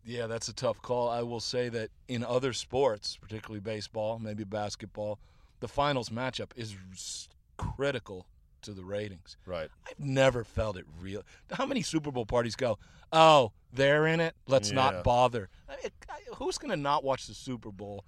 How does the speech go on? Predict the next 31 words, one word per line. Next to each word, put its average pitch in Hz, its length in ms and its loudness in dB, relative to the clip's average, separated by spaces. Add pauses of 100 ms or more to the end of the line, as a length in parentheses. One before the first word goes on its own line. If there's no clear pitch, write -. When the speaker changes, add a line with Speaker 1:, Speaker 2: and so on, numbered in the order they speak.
(160)
Speaker 1:
because 127 520 -2 (360)
it's 131 240 -4
not 120 240 -2
as 107 100 -8
an 110 80 -8
attractive 107 520 -6
a 104 60 -6
matchup? 101 480 -8
Does 147 160 -10
it 147 100 -6 (160)
really 202 440 -4
impact 190 360 -2
the 185 80 -8
ratings? 175 380 -6
I 170 60 -6
Speaker 2:
Right. 170 80 -8
Speaker 1:
guess 190 200 -4
it 165 120 -10
does, 156 360 -2 (400)
but 143 160 -10
it's 139 160 -8
just 123 160 -8
hard 131 200 2
to 113 80 -6
see 107 260 -6
that. 92 260 -10 (240)
Speaker 2:
In 120 100 -6
the 127 140 -2
N 147 100 2
F 156 100 -4
C, 127 360 -8